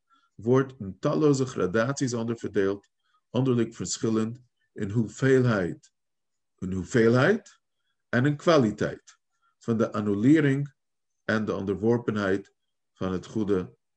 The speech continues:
aan de slechte. God verhoede. Eh, "יש מי שהקפיפה והביטול אצלו מעט מזער, ואף זאת, ואף גם זאת, אינה, אינו בתמידות, ולא תדיר לפרקים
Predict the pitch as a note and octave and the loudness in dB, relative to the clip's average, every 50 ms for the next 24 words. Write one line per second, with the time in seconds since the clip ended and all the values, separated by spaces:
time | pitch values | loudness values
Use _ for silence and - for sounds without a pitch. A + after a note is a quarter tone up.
0 | _ _ - F2 F2+ F2 F2 - - - D#2+ - - - - - - - _ _ | _ _ -10 -8 -8 -8 -8 -10 -10 -10 -10 -10 -12 -14 -16 -18 -18 -18 _ _
1 | _ _ _ _ _ _ _ _ _ - - - - _ - - - - - - | _ _ _ _ _ _ _ _ _ -12 -12 -12 -12 _ -16 -16 -16 -16 -18 -20
2 | - _ _ _ _ _ _ _ _ _ _ _ _ _ _ _ _ _ - - | -20 _ _ _ _ _ _ _ _ _ _ _ _ _ _ _ _ _ -6 -2
3 | G#2 G#2 G2 F#2+ F#2+ F#2 F#2 F2+ G2 G#2 B2+ E3 G3 F#3 - - D#3 E3+ E3+ - | 0 0 2 2 2 0 0 -2 -2 2 2 2 2 2 0 0 0 0 0 2
4 | - C3+ A#2 - - A#2 G2+ - C3+ C#3 C#3+ C3+ A#2+ G2+ F#2+ G2+ F#2+ - - B2+ | 2 0 0 0 -2 -6 -6 -2 0 0 2 2 2 2 0 -2 -4 -2 0 0
5 | C#3 C#3+ B2+ B2 - C#3 C3 B2+ C3+ C#3+ C#3+ B2 B2 B2 B2 - - C#3 D3+ D3 | 2 2 0 -2 -4 -2 -2 0 0 0 0 0 0 -2 -4 -2 0 0 0 0
6 | - - C3 A#2 A2 G#2 G#2 F#2 D#2 E2+ F2+ E2 D2+ D2 - _ _ _ _ _ | 0 -4 -4 -2 -2 0 -2 -2 -2 -4 -6 -8 -8 -10 -14 _ _ _ _ _
7 | _ _ _ _ _ _ - F2+ G#2 G2 - A#2 A2+ F#2 F#2 F#2 F#2 F#2 F2 G2+ | _ _ _ _ _ _ -8 -6 -4 -4 -2 -2 -4 -4 -4 -4 -4 -2 -2 -2
8 | B2+ C#3 - - _ _ F#2+ G2+ A2+ A#2 - F#2 F2 F2+ E2+ F2+ F#2 G2 C3 C#3 | -2 -4 -6 -12 _ _ -2 -2 -2 -2 -4 -8 -8 -8 -6 -6 -6 -6 -8 -10
9 | - _ _ _ _ _ _ _ _ - B2 C3+ D3 D3 E3 F3+ F#3+ F#3+ F#3 F#3 | -12 _ _ _ _ _ _ _ _ 0 2 2 2 2 2 2 2 2 0 -2
10 | - - B2 C3+ C#3+ D3 F3 F#3+ F#3 D#3 B2+ - - - G2+ B2 A#2 A#2+ - - | -2 -2 0 0 2 2 4 2 2 2 0 -4 -8 -6 -2 -2 -2 -2 -4 -6
11 | - A2+ A2 G#2+ G2 G2 G2+ F#2 - - _ - - - _ _ _ _ _ _ | -4 -2 -2 -2 0 0 -2 -4 -4 -6 _ -20 -20 -20 _ _ _ _ _ _
12 | _ _ - G#2+ A2+ B2+ D3+ E3+ F3 F3 - - D#3 C3 B2+ A#2+ C3+ D3 D3 C3+ | _ _ -2 0 4 4 4 4 2 0 -2 -2 -2 0 0 4 6 6 8 8
13 | A#2+ G#2+ A#2+ - - _ _ _ _ _ _ _ - G#2 A2 A2+ - - - A2+ | 6 2 -2 -8 -16 _ _ _ _ _ _ _ -4 -2 0 0 -2 -2 -2 0
14 | G#2 G#2 - - B2 A2+ G#2+ G#2 - | 0 0 0 2 2 2 2 0 -4